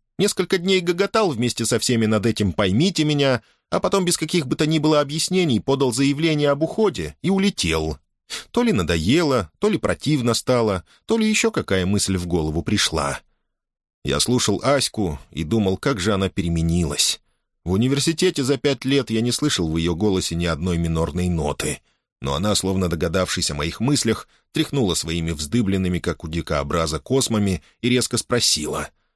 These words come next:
"Женат?" "Это я-то?" — несколько растерявшись от такой перемены темы, переспросил я. "Ты-то, ты-то!"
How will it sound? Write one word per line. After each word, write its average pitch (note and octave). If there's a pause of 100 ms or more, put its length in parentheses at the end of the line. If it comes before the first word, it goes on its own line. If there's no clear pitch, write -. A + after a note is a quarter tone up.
(340)
"Женат?" F#3+ (920)
"Это E2+
я-то?" — G#2+ (160)
несколько F#2
растерявшись E2+
от D#2+
такой F2
перемены E2
темы, A2
переспросил E2
я. D2 (800)
"Ты-то, A3
ты-то!" G2+